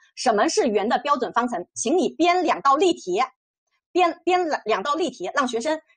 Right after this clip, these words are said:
来进一步认识我们圆的方程，或者是请你编两道巩固练习题，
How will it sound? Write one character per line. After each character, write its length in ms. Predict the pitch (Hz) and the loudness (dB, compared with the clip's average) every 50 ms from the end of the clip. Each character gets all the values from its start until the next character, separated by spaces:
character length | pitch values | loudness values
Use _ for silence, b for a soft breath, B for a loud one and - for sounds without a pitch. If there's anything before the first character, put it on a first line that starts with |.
| _ _ | _ _
来 180 | - 208 240 262 | 0 2 2 2
进 200 | 262 - 392 359 | 2 2 2 2
一 120 | 269 214 | 2 2
步 160 | 202 226 214 196 | 2 0 -2 0
认 180 | 240 - 269 | 2 2 2
识 140 | - - 190 | 0 -2 -4
我 120 | 165 175 | -6 -6
们 140 | 170 175 180 | -4 -4 -4
圆 140 | 180 175 190 | -2 0 0
的 80 | 240 226 | 0 2
方 180 | - 254 254 | 2 0 -2
程， 240 | 247 226 175 160 - _ _ _ _ | -2 -6 -10 -10 -12 _ _ _ _
或 160 | - 415 392 | 2 2 2
者 140 | - 220 180 | 4 2 0
是 260 | 175 - 247 208 - b b b b _ | 2 0 0 0 0 b b b b _
请 180 | - - 294 359 | -2 0 2 4
你 100 | 294 214 | 4 2
编 340 | - - 320 330 339 339 339 - | 2 2 2 2 2 2 -2 -2
两 240 | - 302 311 339 - | 0 2 2 2 2
道 180 | - 320 302 - | 2 2 2 2
巩 260 | - - 214 196 185 | 0 -2 -2 -2 -2
固 140 | - 349 359 | -4 -2 -2
练 180 | 311 359 269 | 0 0 0
习 180 | 233 - - 233 | -2 -2 -4 -8
题， 300 | 240 - - 175 185 | -8 -8 -6 -2 -2